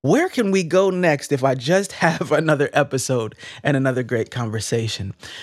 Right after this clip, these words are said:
Today is, is not going to leave you in lack of that, um, because this guy that I'm bringing on, his story is so fascinating. Um, he is an author, uh, of a book that literally just came out that you guys have to hear about.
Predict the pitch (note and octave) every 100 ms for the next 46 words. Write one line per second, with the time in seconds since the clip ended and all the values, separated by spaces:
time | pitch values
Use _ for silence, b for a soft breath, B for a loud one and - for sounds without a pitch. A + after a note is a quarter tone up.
0 | B B - G3+ E3 G3+ C4 F3+ B2+ B2
1 | - C#3 B2 - C#3+ B2+ C3 D3+ F#3 -
2 | F3 E3+ E3 C#3+ D3 D3+ C3 C3+ C3 C#3
3 | C3 B2 B2 A2 - - A#2+ G2+ F#2+ -
4 | - B B B - A2 G#2+ G2 - B2
5 | - G3 E3 C4 A#3 C#3 B2+ A#2+ A#2+ A#2+
6 | C3 B2 A#2 A#2 A2 C3+ - D#3+ F#3 D#3
7 | A2+ - C3 - C3+ A2+ - A#2 G#2 F#2+
8 | F#2+ A2 B B - A2+ A2+ A2+ - -
9 | G#3 E3 C#3 B2+ A#2 C#3 C#3+ C#3 A#2+ A2
10 | A2 B B B - - C#3+ C3 B2+ B2+
11 | D3 D#3+ - C3+ B2+ D#3 G3 F#3 F3+ D#3
12 | D3 B2 A#2 - C3 B2+ A#2+ A#2+ - C#3
13 | B2+ A2+ B2 A2+ A2 - C3+ A#2+ G#2 G#2